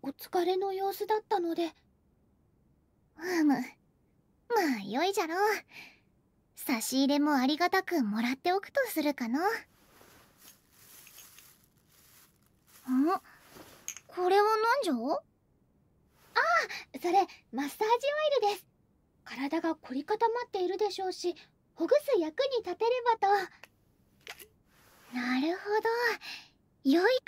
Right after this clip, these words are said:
Speaker 2: 香りの精油じゃな。心安らぐというものじゃ。お主も気に入ったようじゃの。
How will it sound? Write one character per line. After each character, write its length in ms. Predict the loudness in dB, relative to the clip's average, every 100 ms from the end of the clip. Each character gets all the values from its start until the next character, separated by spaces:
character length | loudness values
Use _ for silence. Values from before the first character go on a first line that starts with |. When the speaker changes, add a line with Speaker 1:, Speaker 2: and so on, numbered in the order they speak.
| 6
Speaker 2:
香 80 | 6
り 100 | 6
の 120 | 4
精 300 | 2 4 4
油 200 | 6 4
じ 100 | 2
ゃ 40 | 2
な。 120 | 4 4 2 0 -8 -18 _ _ _ _ _ _ 0
心 420 | 0 2 4 4
安 340 | 4 2 2 4
ら 80 |
ぐ 60 | 4 4 4
と 60 | 4
い 120 | 6
う 80 | 4
も 120 | 4
の 80 | 4
じ 1800 | 4 4 4 2 _ _ -20 -20 -20 -20 _ _ _ _ _ _ _ 2
ゃ。 80 | 6
お 40 |
主 300 | 6 4 2
も 240 | 2 2 -2
気 160 | 2 6
に 120 | 6
入 60 |
っ 20 | 4
た 160 | 0
よ 160 | 2 2
う 20 |
じ 120 | 2 -2
ゃ 40 |
の。 120 | -4